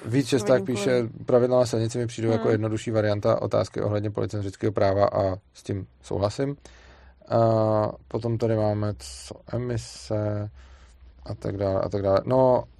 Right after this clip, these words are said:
Speaker 1: eh, nic takového zásadního tady nemáme. Eh, jakože kdo by v anarchokapitalismu zaručoval bezpečnost, když chceme zrušit policii a tak. Ale to spíš nejsou věci úplně k tématu, takže se klidně můžeme
Speaker 2: Hmm, hmm.
Speaker 1: vrhnout. Eh,
Speaker 2: Dobře.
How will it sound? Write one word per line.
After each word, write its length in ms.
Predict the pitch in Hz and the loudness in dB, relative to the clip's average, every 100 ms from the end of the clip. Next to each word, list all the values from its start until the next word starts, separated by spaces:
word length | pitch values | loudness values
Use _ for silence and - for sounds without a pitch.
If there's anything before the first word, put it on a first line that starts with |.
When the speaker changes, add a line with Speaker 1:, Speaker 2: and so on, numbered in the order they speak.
| - - | -8 -2
Speaker 1:
eh, 40 | 113 110 - | 0 0 -2
nic 500 | 113 120 117 - - - | -4 -4 -4 -10 -18 -6
takového 420 | 107 - 113 110 | -4 -2 -2 0
zásadního 640 | 104 98 107 104 101 101 98 | 0 -2 -4 -6 -6 -6 -4
tady 220 | 101 98 | -4 -4
nemáme. 800 | 95 92 90 92 92 92 92 98 _ - _ _ _ _ - 107 | -4 -6 -6 -8 -6 -6 -8 -12 _ -20 _ _ _ _ -10 -2
Eh, 220 | 101 92 | 0 2
jakože 340 | 95 107 107 | 0 0 0
kdo 140 | 95 92 | -2 0
by 180 | 104 95 98 - | 0 -2 -6 -16
v 280 | - - - | -20 -20 -8
anarchokapitalismu 840 | 98 92 104 101 98 95 101 98 | -4 -4 -6 -8 -6 -2 -2 -2
zaručoval 380 | 98 92 - 101 | -4 -4 -4 -4
bezpečnost, 560 | 90 87 - 95 104 95 | -4 -6 -8 -8 -8 -10
když 100 | 90 | -10
chceme 180 | 101 95 | -8 -8
zrušit 240 | 90 98 | -8 -6
policii 380 | 95 92 - 95 | -6 -6 -4 -4
a 100 | 92 | -4
tak. 160 | 95 - - - - - | -6 -10 -18 -20 -20 -6
Ale 140 | 110 104 | -2 -2
to 120 | 104 | -4
spíš 260 | - 107 | -8 -6
nejsou 280 | 104 95 101 | -6 -6 -4
věci 260 | 95 92 - | -4 -4 -6
úplně 300 | 110 104 98 | -8 -6 -6
k 60 | |
tématu, 340 | - 95 98 101 | -6 -6 -6 -6
takže 240 | 98 92 | -6 -6
se 140 | - 95 | -8 -8
klidně 260 | 98 98 | -6 -6
můžeme 340 | 95 90 95 294 | -6 -4 -2 -2
Speaker 2:
Hmm, 220 | 269 247 - - | -2 -4 -14 -10
hmm. 100 | 254 | -6
Speaker 1:
vrhnout. 340 | 95 101 98 - - - | -4 -4 -6 -10 -20 -6
Eh, 220 | - 110 | 2 4
Speaker 2:
Dobře. 240 | 277 262 | 4 0